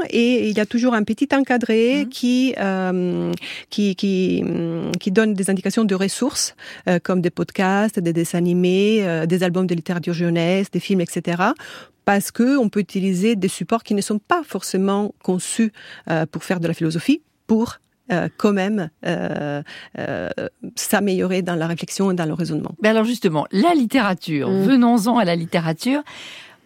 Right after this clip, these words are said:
Speaker 2: Philo et, et littérature sont a priori complémentaires. Euh, il faut, de Platon à Kant,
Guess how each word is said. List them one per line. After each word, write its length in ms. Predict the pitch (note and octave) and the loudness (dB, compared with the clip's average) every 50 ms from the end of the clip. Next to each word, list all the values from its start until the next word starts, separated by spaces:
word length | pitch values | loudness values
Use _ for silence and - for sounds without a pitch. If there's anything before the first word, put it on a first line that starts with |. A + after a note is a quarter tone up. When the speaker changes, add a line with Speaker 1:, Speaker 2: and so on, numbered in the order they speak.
| _ _ _ | _ _ _
Speaker 2:
Philo 500 | - - - A#3 A3+ G#3 A3 A3 G#3+ G#3 G#3+ - | -8 0 2 4 4 6 6 6 4 2 0 -2
et, 120 | - G3+ G3+ E3 - - | -2 -2 -2 -2 0 0
et 140 | - F#3+ F#3+ | 2 2 2
littérature 560 | F3+ F3+ - F#3+ F3 F#3 F3+ - - F#3 - | 2 2 0 2 2 2 0 0 -2 -2 -2
sont 200 | - F#3+ F3+ D#3+ | -2 0 2 2
a 80 | F#3+ F#3 | 2 2
priori 480 | - - F#3+ F3 A3 G3 E3 F#3+ F3+ | 2 0 2 2 4 2 2 0 0
complémentaires. 880 | - E3 D#3 D3 D#3 D3+ D3+ D3+ D#3 D3+ - A3 B3+ C#4 D#4 E4 E4 D#4+ - - - | 0 -2 -2 -2 0 0 0 0 0 0 2 2 4 4 2 2 0 -2 -6 -4 -2
Euh, 680 | E3 D#3 D#3 D3+ D3+ D3 D3 D3 D3 D3 D3 - - - - | 0 2 2 2 0 0 0 -2 -2 -2 -4 -4 -6 -6 -8
il 160 | - - D#3+ - | -8 -8 -8 -8
faut, 360 | - - - F3 E3+ D#3+ - _ _ _ _ _ - | -8 -4 -2 0 0 -2 -2 _ _ _ _ _ -10
de 100 | G3+ D3+ | -10 -4
Platon 380 | - E3+ E3 - - F#3+ F3+ | -2 0 0 0 2 2 2
à 60 | E3 D3+ | 2 2
Kant, 240 | - A3+ A3 G3+ | 2 0 0 0